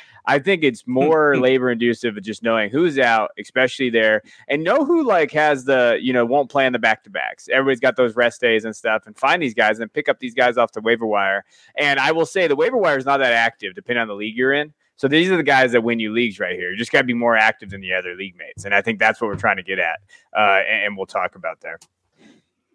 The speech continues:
Speaker 2: Absolutely. Uh, another guy that is, uh, feasting off of, um, injury and will do so for an extended period of time, Will Barton. He's, uh, f-,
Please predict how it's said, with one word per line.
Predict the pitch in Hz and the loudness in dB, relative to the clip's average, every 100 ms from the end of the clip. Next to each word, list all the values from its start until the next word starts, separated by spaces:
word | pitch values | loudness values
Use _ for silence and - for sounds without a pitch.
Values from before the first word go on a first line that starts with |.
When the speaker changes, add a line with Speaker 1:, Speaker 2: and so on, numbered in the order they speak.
| _ _ _ _ _ _ _ _ _ - | _ _ _ _ _ _ _ _ _ -6
Speaker 2:
Absolutely. | 110 107 104 107 104 98 - | -4 -4 -4 -2 0 0 0
Uh, | 113 113 104 98 - | -2 0 0 -2 -4
another | 123 139 | 0 0
guy | 131 131 123 113 | 0 0 2 0
that | 110 104 | 0 0
is, | 101 95 85 | -2 -6 -4
uh, | 101 101 101 - - - | -2 -2 -4 -8 -20 -18
feasting | - 127 120 117 113 107 | -6 -4 -2 -4 -4 -2
off | 104 107 - | -2 -2 0
of, | 104 92 - | -4 -4 -8
um, | 92 98 98 101 | -8 -8 -4 2
injury | 127 113 107 107 107 - - _ - | 2 2 0 -2 -4 -18 -20 _ -8
and | 98 98 95 98 - | -2 -2 -2 -4 -4
will | 110 139 139 | -2 0 0
do | 123 131 127 | 0 0 0
so | - 117 113 110 104 - _ _ _ _ _ | 0 2 2 2 -2 -6 _ _ _ _ _
for | - 120 110 | -6 -2 0
an | 110 | 0
extended | 107 110 127 127 117 | -2 -4 0 0 2
period | 123 107 | 0 0
of | 104 | 0
time, | 107 104 104 - | -2 -2 -4 -8
Will | - 151 170 | -2 0 2
Barton. | 139 139 117 120 131 _ _ _ _ _ _ | 2 2 2 -2 -6 _ _ _ _ _ _
He's, | 123 120 - - - | -2 -2 -2 -4 -6
uh, | - - | -10 -10
f-, | - | -20